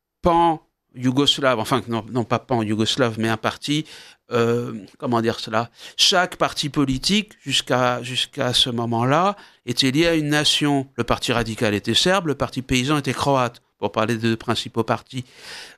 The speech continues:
Euh, en Slovénie, le parti populaire, euh,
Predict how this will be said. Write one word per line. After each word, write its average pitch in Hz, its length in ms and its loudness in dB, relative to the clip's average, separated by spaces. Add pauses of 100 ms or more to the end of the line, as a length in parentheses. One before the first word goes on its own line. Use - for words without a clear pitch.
(160)
Euh, 95 1700 -2
en 117 100 2
Slovénie, 120 460 2
le 147 60 -4
parti 123 280 -4
populaire, 127 640 0
euh, 120 140 -2